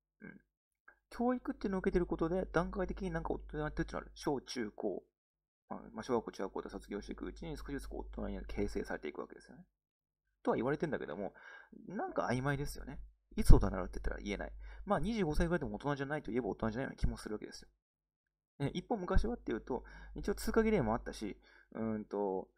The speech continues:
そうだな、その、ある意味、包み隠さずにいろんなことを教育してたという点があったと。だから、子供はそういう大人のやってることっていうのを包み隠されず見ることで、大人ってこんなもんなんだろうなっていうのを分かってただけだ。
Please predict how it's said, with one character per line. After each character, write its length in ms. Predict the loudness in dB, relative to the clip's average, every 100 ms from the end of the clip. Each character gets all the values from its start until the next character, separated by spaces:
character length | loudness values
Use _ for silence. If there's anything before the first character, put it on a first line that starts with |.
| _ -12
そ 80 |
う 60 | -8
だ 60 | -6
な、 180 | -8 -10 _ _ _ _ _ _ -16
そ 120 | -10
の、 260 | -8 -10 -14 _ _ _
あ 100 | -4
る 140 | -2 -2
意 40 |
味、 320 | -4 -4 -6 -10 -20 _ _ _ _
包 300 | -6 0 10
み 20 |
隠 140 | 10 12
さ 120 | 10
ず 100 | 10
に 60 | 4
い 20 |
ろ 100 | 4
ん 40 |
な 40 | 4
こ 100 | 4
と 100 | 6
を 20 |
教 140 | 6
育 120 | 2
し 60 | 2
て 80 | 2
た 80 | 2
と 80 | 0 -4 -2
い 100 | 2
う 120 | 4
点 200 | 4 0
が 100 | -4
あ 40 |
っ 40 | 0
た 100 | -2
と。 100 | -2 _ -20 _
だ 80 | -10
か 60 | -8
ら、 160 | -8 -10 -20 -6
子 120 | 2
供 220 | 4 4 2
は 100 | 0
そ 180 | 2 4
う 40 |
い 40 | 4
う 60 |
大 60 | 2
人 160 | 0 2
の 80 |
や 60 | 2
っ 40 |
て 80 | 4
る 80 | 4
こ 60 | 2
と 40 |
っ 40 |
て 160 | 0 0
い 40 |
う 40 | 0
の 140 | -2
を 120 | -4 -6 -16 -18 _
包 320 | -8 -2 0 8
み 0 |
隠 200 | 6 6
さ 160 | 0 2
れ 100 | 2
ず 240 | 0 -8 -12 -2
見 120 | 4
る 80 | 4
こ 140 | 4
と 100 | -4
で、 220 | -2 -2 -4 -16 -4
大 120 | -2
人 80 | 0
っ 80 | 0
て 80 | 0
こ 120 | 0
ん 40 |
な 80 | -6
も 100 | -8
ん 20 |
な 80 | -10
ん 40 | -8
だ 80 |
ろ 80 | -6
う 20 |
な 80 | -6
っ 60 | -8
て 160 | -4
い 20 | -2
う 20 |
の 120 | -2
を 60 | 4
分 120 | 4
か 100 | 4
っ 20 |
て 60 | -2
た 60 |
だ 40 | -6
け 80 |
だ。 120 | -10